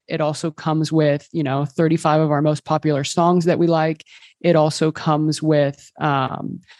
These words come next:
some free, like, you know, how to fast start, you know, get your first song played in forty-eight hours sort of thing. And so you could look at a few different things you could bundle so that that five, that learn to play, uh, in five days could be, like, something worth at least five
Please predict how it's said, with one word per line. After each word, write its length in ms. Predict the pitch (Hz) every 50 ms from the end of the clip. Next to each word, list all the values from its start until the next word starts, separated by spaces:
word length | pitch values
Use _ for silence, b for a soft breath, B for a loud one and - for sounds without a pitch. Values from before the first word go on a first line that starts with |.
| b -
some 240 | - - 180 175 165
free, 400 | - - - 180 175 170 170 170
like, 360 | 165 151 139 143 139 - _
you 140 | - 165 151
know, 320 | 139 131 131 139 156 170 _
how 200 | _ - - 175
to 80 | 170 160
fast 380 | - - 175 147 156 - -
start, 320 | - - 156 151 156 147 _ _ _ _
you 140 | - 165 151
know, 280 | 143 131 131 143 147 - -
get 80 | 170
your 100 | 151 156
first 300 | 151 - 165 160 151 -
song 240 | - 160 151 156 156
played 220 | 156 - 165 156
in 100 | 151 147
forty-eight 420 | 147 - - 160 151 151 156 147 139
hours 440 | 139 131 143 156 165 170 180 185 -
sort 160 | 190 185 185
of 60 | 185
thing. 300 | - 214 220 254 277 294 B B B B B B B -
And 100 | 165 165
so 60 | 208
you 80 | 214
could 120 | - 208 196
look 100 | 240 -
at 80 | 269
a 20 | 202
few 160 | - - 214
different 220 | 208 202 202 190
things 180 | 170 190 185 175
you 60 | 180
could 160 | 180 175 151
bundle 320 | - 151 147 165 196 214 214
so 160 | - - 180
that 240 | 170 165 151 - _ _
that 180 | 170 156 - -
five, 400 | - - - 180 156 160 165 156
that 120 | 156 156 147
learn 200 | 156 170 165 165
to 40 | 165
play, 400 | - - 170 156 151 151 147 - _ -
uh, 300 | 143 139 135 131 127 -
in 140 | - 156 147
five 260 | - - 156 147 147
days 400 | 131 156 143 143 160 208 220 -
could 160 | - - 165
be, 120 | 151 170 156
like, 180 | 147 139 -
something 240 | - - 156 165 151
worth 200 | 147 151 143 -
at 80 | - -
least 200 | - - - -
five 180 | - - -